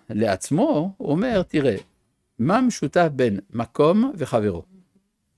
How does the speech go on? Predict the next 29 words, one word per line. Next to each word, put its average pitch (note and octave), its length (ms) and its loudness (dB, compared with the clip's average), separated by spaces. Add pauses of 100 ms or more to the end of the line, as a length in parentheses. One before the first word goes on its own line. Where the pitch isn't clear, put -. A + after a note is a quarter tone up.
(380)
שזה C#3+ 360 2
מחוץ - 480 -4
לי. G2 120 -4 (1300)
מה D#3 300 4
שמחוץ C3 920 -2
לי, B2+ 280 -2 (140)
קל G3 140 4
לי F#3+ 200 -2
להסתדר C#3 520 -2
איתו. G#2 300 -6 (760)
מה D3 120 4
אני F#3 140 2
עושה D3+ 280 0
כאשר C3 440 -2
האויב A#2 480 2
שלי B2 640 -2
זה G#2 260 -2
אני G#2+ 180 -2
עצמי? F#2+ 380 -8 (800)
זה G2+ 140 -6
הרבה F#2 180 -6
יותר A2+ 160 -6
קשה." - 340 -6 (680)
לכן, D#3 380 0
מי A2+ 60 0
שאומר C3 400 -2
בן G#2 120 -4
אדם C3 280 -4
לעצמו, B3 600 -6